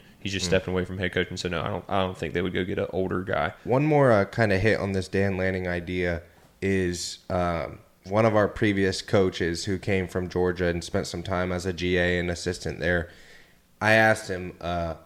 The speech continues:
Speaker 2: or I think he told me, he said, "If you would have asked me who are two people in the college football world that I've been around that are gonna be future legends, Dan Lanning's one of 'em." And he told me that.
Speaker 1: Oh, that's sick.
Speaker 2: So once he kinda said that, it kinda validated everything I was thinking.
Speaker 1: Yeah.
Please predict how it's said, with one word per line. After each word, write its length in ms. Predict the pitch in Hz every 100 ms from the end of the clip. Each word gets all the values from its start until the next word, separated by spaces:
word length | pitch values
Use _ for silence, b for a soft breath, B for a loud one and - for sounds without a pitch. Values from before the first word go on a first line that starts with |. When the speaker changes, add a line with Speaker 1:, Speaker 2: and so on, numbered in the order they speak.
| -
Speaker 2:
or 180 | 98
I 60 | 95
think 220 | 98 98
he 100 | 101
told 200 | 92 95
me, 80 | 90
he 40 | 92
said, 220 | - 90
"If 100 | 85
you 120 | 101
would 100 | 104
have 80 | 90
asked 400 | 87 92 92 -
me 260 | 87 85 85 - _ _
who 140 | 107
are 120 | 92
two 200 | - 107
people 280 | 90 98 90
in 60 | 87
the 60 |
college 260 | - 87 90
football 340 | - 82 90
world 200 | 85 87
that 100 | 85
I've 140 | 87 82
been 140 | 87
around 360 | 85 85 82 85 - _
that 120 | 90
are 100 | 92
gonna 240 | 87 87 82
be 400 | 92 90 85 - -
future 340 | 98 85 87
legends, 500 | 82 85 - 67 -
Dan 280 | - 92 85
Lanning's 340 | 78 60 -
one 120 | 58 60
of 80 |
'em." 60 | - - _ _ - - - _ - _
And 120 | - 90
he 60 |
told 180 | 87 82
me 60 | 82
that. 100 | 92
Speaker 1:
Oh, 120 | 101
that's 140 | 98 -
sick. 200 | 104 101
Speaker 2:
So 160 | - -
once 220 | 117 143
he 100 | 196
kinda 220 | 175 170
said 220 | 165 156 135
that, 200 | 127 110
it 80 |
kinda 220 | - 117 104
validated 500 | 104 101 101 101 95
everything 300 | 92 92 90
I 100 | 95
was 120 | 98
thinking. 420 | 104 101 107 107 - -
Speaker 1:
Yeah. 220 | 104